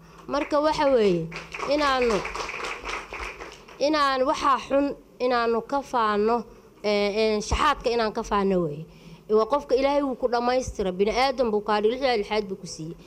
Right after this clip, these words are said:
Inaad ka faanta maahan. Waddamada qaar dad baa waxaa arkaysaa B H D haysto,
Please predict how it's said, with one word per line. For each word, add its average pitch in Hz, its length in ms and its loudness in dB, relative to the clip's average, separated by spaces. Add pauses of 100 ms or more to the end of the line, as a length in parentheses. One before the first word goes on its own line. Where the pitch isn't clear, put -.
(260)
Inaad 311 380 2
ka 320 120 2
faanta 240 420 0
maahan. 185 360 -2 (280)
Waddamada 294 440 4
qaar 285 280 2
dad 285 160 0
baa 269 120 4
waxaa 262 280 2
arkaysaa 247 380 2
B 285 180 0
H 220 160 0
D 247 160 4
haysto, 220 460 2